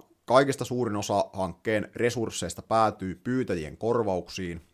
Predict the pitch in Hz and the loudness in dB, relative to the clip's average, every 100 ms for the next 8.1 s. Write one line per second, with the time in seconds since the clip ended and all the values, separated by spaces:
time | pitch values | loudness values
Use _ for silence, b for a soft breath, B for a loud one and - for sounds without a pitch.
0 | _ _ _ 120 107 85 95 110 104 - | _ _ _ -2 -2 -2 2 4 2 -4
1 | 90 82 - 80 76 - 90 87 - 110 | -6 -6 -6 -8 -10 -12 -8 -8 -6 -6
2 | 78 - 151 147 131 107 104 87 78 85 | -6 -6 -8 -6 -6 -4 -4 -6 -8 -10
3 | 90 80 76 71 73 73 71 78 71 67 | -12 -10 -12 -12 -14 -14 -14 -16 -14 -14
4 | - - - - 95 87 85 85 80 B | -14 -16 -16 -16 -16 -20 -14 -12 -12 B
5 | B B B _ 107 104 139 139 - 120 | B B B _ -2 2 4 2 2 0
6 | 110 - - 117 113 104 101 87 85 85 | -2 -6 -2 0 0 -2 -6 -6 -6 -8
7 | - 92 87 76 - - 76 - 80 - | -8 -8 -8 -12 -10 -10 -10 -12 -14 -8
8 | 64 | -10